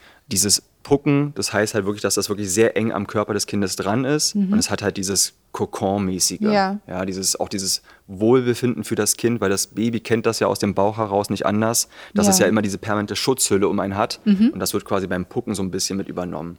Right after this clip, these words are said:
Speaker 2: Und das macht man dann die ersten Monate wahrscheinlich oder Wochen oder wie?
Speaker 1: Ja, das kann man über die ersten Monate dann auch machen letztendlich,
Speaker 2: Mhm.
Speaker 1: ja.
Speaker 2: Alvi, Alvi Maxchen, ne?
Speaker 1: Alvi
Speaker 2: Äh.
Speaker 1: Maxchen, ähm, es gibt aber auch, äh, schöne, schöne Schlafsäcke von der Firma Träumeland.
Speaker 2: Mhm.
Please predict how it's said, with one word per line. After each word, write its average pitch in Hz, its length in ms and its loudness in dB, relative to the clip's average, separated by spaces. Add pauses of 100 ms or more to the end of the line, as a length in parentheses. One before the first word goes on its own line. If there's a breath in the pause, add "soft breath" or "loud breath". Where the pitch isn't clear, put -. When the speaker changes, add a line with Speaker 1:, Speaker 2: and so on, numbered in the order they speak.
(100)
Speaker 2:
Und 202 240 0
das 202 240 2
macht 208 220 0
man 214 100 2
dann 196 160 2
die 185 120 0
ersten 190 280 2
Monate 196 480 2
wahrscheinlich 180 540 -2
oder 180 240 -4
Wochen 196 320 -2
oder 180 340 -4
wie? 185 160 -8 (240)
Speaker 1:
Ja, 95 120 -2
das - 180 -4
kann - 240 -4
man 120 80 4
über 113 100 4
die 104 140 0
ersten 104 260 0
Monate 98 400 0
dann 90 100 -2
auch 87 120 -4
machen 92 240 -8
letztendlich, 208 420 0
Speaker 2:
Mhm. - 60 -4
Speaker 1:
ja. - 40 -10 (300)
Speaker 2:
Alvi, 196 440 0 (140)
Alvi 196 320 0
Maxchen, 190 440 -2
ne? 202 160 2
Speaker 1:
Alvi 120 220 4
Speaker 2:
Äh. 107 60 4
Speaker 1:
Maxchen, 143 680 2
ähm, 101 560 2
es - 100 -10
gibt - 140 -4
aber 101 100 4
auch, - 180 -2
äh, 95 280 -2
schöne, 104 420 0
schöne 101 220 -2
Schlafsäcke - 360 -4
von 98 100 -4
der 92 60 -4
Firma 95 180 -2
Träumeland. 131 720 2 (220)
Speaker 2:
Mhm. 196 300 -2